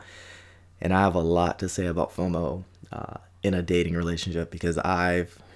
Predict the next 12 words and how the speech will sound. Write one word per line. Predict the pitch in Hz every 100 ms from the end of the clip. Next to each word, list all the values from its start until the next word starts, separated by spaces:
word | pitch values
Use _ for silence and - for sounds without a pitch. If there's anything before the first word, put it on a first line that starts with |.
| -
dealt | 101 120 117 -
with | 131 123 127
it, | 123
I've | 80 85 -
seen | - 131 127
it, | 127 123 - - - - -
<laughs> | - - -
I've | 90 87 87 90 90
experienced | - - - 139 131 127 - -
it, | 120 120 -
all | - 95 82
that. | 80 73 -